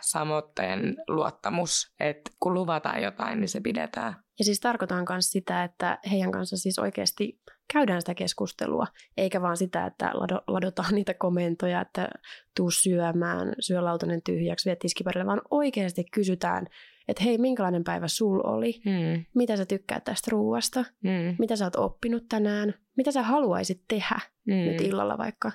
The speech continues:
Speaker 1: Niinpä.
Speaker 2: Ja mitä mieltä sä oot tästä, jos me tehtäisikin näin?
Speaker 1: Mm.
Speaker 2: Et kuitenkin aikuinen on se, joka loppuviimein päättää tärkeät asiat, mut sille, että lapsi saa myös kokea olevansa osallinen siinä päätöksenteossa
Speaker 1: Kyllä.
Speaker 2: jollain tavalla, osallinen sitä perhettä, eikä sille, että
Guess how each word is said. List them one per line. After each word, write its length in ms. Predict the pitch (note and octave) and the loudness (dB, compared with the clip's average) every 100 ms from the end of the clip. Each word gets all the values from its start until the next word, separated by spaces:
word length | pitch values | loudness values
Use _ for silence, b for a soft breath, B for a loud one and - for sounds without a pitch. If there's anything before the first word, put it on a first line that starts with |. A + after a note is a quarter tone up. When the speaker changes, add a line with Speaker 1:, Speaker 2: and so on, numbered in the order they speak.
| _ _ - | _ _ 0
Speaker 1:
Niinpä. 260 | F#3+ E3+ F3 | 2 2 2
Speaker 2:
Ja 240 | G3 F3+ A#3+ | 2 2 2
mitä 240 | C#4 D4 | 2 4
mieltä 340 | D#4 B3 F3 | 2 2 0
sä 200 | E3+ F3 | 0 0
oot 100 | F3 F3 | -2 -2
tästä, 340 | G#3 F#3+ - G3 | -2 -2 -2 0
jos 120 | F#3 | 0
me 60 | |
tehtäisikin 560 | F#3 F3+ F3 - G3 G3 | 0 0 -2 -2 2 2
näin? 380 | G3 F#3 A3+ G#3+ - | 2 0 0 -2 -2
Speaker 1:
Mm. 480 | G#3+ G3+ E3+ E3+ - | 0 2 2 0 0
Speaker 2:
Et 120 | G3+ - | -4 0
kuitenkin 380 | C4+ B3+ G3+ A3+ | 2 2 2 2
aikuinen 440 | A#3+ A#3 F#3 F3+ | 0 0 0 0
on 80 | F3+ | 0
se, 100 | F#3 | -2
joka 160 | F#3 | 0
loppuviimein 600 | F#3+ - F#3 F3+ F3+ F3 | -2 -2 -2 2 2 0
päättää 640 | F3 G#3 F3+ - - A#2 G3 - - | 0 0 0 -2 -2 0 0 -4 -4
tärkeät 360 | F#3+ F3+ F3+ - | -2 0 0 0
asiat, 500 | F#3+ - - - _ - | 0 0 -2 -4 _ -4
mut 160 | F#3+ G3+ | -2 0
sille, 220 | G3+ F3+ | 0 0
että 200 | F3+ G3+ | -2 -2
lapsi 260 | G#3+ - | 0 0
saa 260 | F3+ F#3+ F3+ | 0 2 2
myös 320 | F3+ F#3+ G3 B B - | 2 0 -2 B B -4
kokea 360 | G3 F#3+ F3 | -2 0 0
olevansa 420 | F3+ F3 E3 E3+ | 0 0 0 -2
osallinen 640 | - F#3+ F#3 F3 - - - | 0 0 2 0 -2 -2 2
siinä 200 | G3+ G3 | 0 2
päätöksenteossa 800 | G3+ G#3 - - G3 G#3+ G3+ F#3+ | -2 -2 -4 -2 0 0 0 0
Speaker 1:
Kyllä. 100 | F#3+ | 0
Speaker 2:
jollain 220 | F3+ F3+ | -2 -2
tavalla, 340 | F#3+ F#3 F#3 | -2 0 0
osallinen 380 | G3 G#3 F3+ F3+ | 0 0 0 0
sitä 140 | F3 F#3+ | -2 -2
perhettä, 600 | G3 F#3+ F3 F3+ - - | 0 0 0 -2 -2 -2
eikä 160 | G#3 | 2
sille, 300 | G3 F#3 F3+ | 0 2 0
että 220 | F3+ F#3+ | -2 -4